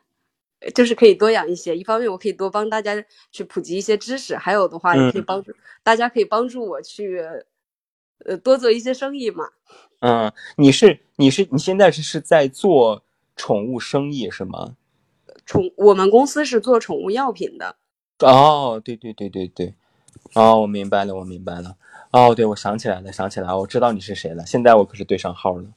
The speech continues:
Speaker 2: 嗯。
Speaker 1: 呃，所以你看到我的头像，然后我别的地-，我，我在微信上的头像是我本人和我的姓名，然后我在其他各个地方都是我的乱七八糟的名字。
Speaker 2: 对，因为微信是用来联络生意的，是吗？
Speaker 1: <laughs>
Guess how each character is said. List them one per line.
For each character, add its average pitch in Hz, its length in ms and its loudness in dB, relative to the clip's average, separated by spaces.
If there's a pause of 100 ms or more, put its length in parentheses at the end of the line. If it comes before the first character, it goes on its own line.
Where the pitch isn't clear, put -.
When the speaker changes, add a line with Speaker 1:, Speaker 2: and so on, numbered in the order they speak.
(140)
Speaker 2:
嗯。 107 280 -4 (380)
Speaker 1:
呃， 220 220 2
所 262 120 0
以 262 200 -2
你 214 100 0
看 240 200 -4
到 226 140 -2
我 185 120 -6
的 165 100 -6
头 185 220 -8
像， 196 300 -6
然 165 120 -8
后 196 180 -6
我 160 300 -10
别 175 140 -4
的 220 100 -8
地-， 208 240 -10
我， 185 180 -6 (120)
我 170 120 -8
在 208 180 -2
微 226 120 -4
信 233 160 -8
上 202 160 -4
的 165 80 -6
头 175 180 -12
像 185 220 -10
是 190 100 -16
我 160 140 -10
本 147 240 -6
人 120 340 -10
和 180 240 -8
我 160 140 -8
的 165 80 -14
姓 208 260 -4
名， 147 220 -10 (260)
然 202 140 -2
后 240 80 2
我 208 80 -6
在 208 140 -4
其 202 160 -6
他 220 120 -2
各 240 160 -8
个 226 80 -6
地 208 140 -10
方 202 220 -6
都 202 120 -2
是 208 160 -10
我 175 220 -6
的 170 240 -8
乱 190 180 -2
七 214 120 -14
八 180 120 -4
糟 196 160 -6
的 185 100 -10
名 160 220 -10
字。 175 140 -6 (540)
Speaker 2:
对， 123 180 8
因 135 140 4
为 160 80 4
微 175 120 2
信 175 140 -2
是 151 140 -2
用 139 120 -2
来 123 120 0
联 110 180 -2
络 127 100 -2
生 123 300 -2
意 381 80 0
的， 110 140 -4
是 127 80 -4
吗？ 143 80 -14 (1080)
Speaker 1:
<laughs> 170 140 -6